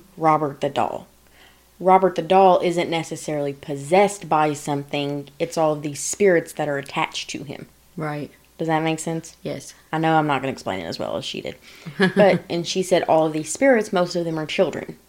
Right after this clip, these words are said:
Speaker 2: Mm.
Speaker 1: And as far as the movements go, she said it's not him just moving himself. It's not necessarily the doll moving. It's the spirits around him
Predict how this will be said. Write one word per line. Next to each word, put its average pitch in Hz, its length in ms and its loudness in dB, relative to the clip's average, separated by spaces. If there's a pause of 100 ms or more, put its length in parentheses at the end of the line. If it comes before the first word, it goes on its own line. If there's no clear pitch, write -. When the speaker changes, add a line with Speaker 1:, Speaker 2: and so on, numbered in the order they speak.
(200)
Speaker 2:
Mm. 147 320 -6 (400)
Speaker 1:
And 170 240 4
as - 200 -4
far 165 240 2
as 156 140 -4
the 160 120 0
movements 175 800 0
go, 156 600 2 (120)
she - 200 -4
said 170 280 0
it's 170 240 -2
not 208 240 0 (120)
him 175 420 2 (480)
just 175 340 2
moving 160 540 0 (360)
himself. 147 560 0
It's - 140 -10
not - 340 -2
necessarily 151 420 -2
the 139 120 -4
doll 143 580 2 (340)
moving. 160 600 4
It's 160 220 -2
the - 180 -8
spirits 180 600 2
around 170 520 2
him 147 360 -2